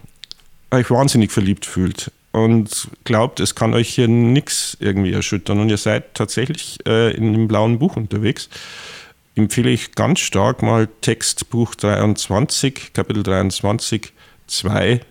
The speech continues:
zu lesen. Also da wird man kalt. Und das Schöne ist ja,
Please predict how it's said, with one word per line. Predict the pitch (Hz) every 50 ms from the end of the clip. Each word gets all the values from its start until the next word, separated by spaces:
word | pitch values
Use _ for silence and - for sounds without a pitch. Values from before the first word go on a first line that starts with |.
| - -
zu | - - 104
lesen. | 101 107 113 120 120 131 117 113 110 - - - - - - - - -
Also | - 101 104 101 98 - - - - - - - - - - -
da | 127 117 113
wird | 127 127 -
man | 123 120 -
kalt. | - 113 95 90 87 - - - - - - - - - - - - - - -
Und | 120 117 - -
das | 120 -
Schöne | - 127 131 147 160 156 -
ist | - - -
ja, | - 156 165 175 185